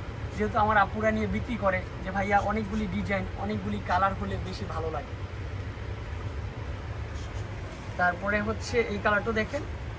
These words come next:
খয়েরি কালার, হ্যাঁ, খয়েরির সাথে অরেঞ্জ কালার কম্বিনেশন তো থাকছে। তারপরে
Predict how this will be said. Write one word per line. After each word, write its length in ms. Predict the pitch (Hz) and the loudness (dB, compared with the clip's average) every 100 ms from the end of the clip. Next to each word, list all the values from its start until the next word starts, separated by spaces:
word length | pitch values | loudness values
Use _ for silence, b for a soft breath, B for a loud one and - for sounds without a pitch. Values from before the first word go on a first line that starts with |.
| - - - - - | -8 -8 -8 -8 2
খয়েরি 280 | 196 233 233 | 6 6 4
কালার, 260 | 180 - 180 | 0 -2 0
হ্যাঁ, 200 | 294 - - - - - - - - - - | 0 0 -4 -6 -6 -4 -6 -6 -4 -4 -2
খয়েরির 200 | 185 185 | 0 0
সাথে 200 | 202 214 | 0 0
অরেঞ্জ 320 | 165 202 240 262 | 4 4 4 2
কালার 180 | 285 285 240 | 0 0 2
কম্বিনেশন 500 | 240 247 247 254 240 | 2 2 -2 -2 -2
তো 60 | |
থাকছে। 320 | 226 208 - - - - - - - - - - - - - - - - - - - - - - - - - - - - - - - - - - - - - - - - - - - - - | 0 0 -2 -6 -4 -4 -4 -4 -6 -6 -6 -6 -6 -6 -6 -6 -6 -6 -6 -6 -6 -6 -6 -6 -6 -6 -6 -6 -6 -6 -6 -6 -6 -6 -6 -6 -6 -6 -8 -8 -8 -8 -8 -8 -8 -6 2
তারপরে 460 | 190 185 240 220 | 4 4 4 2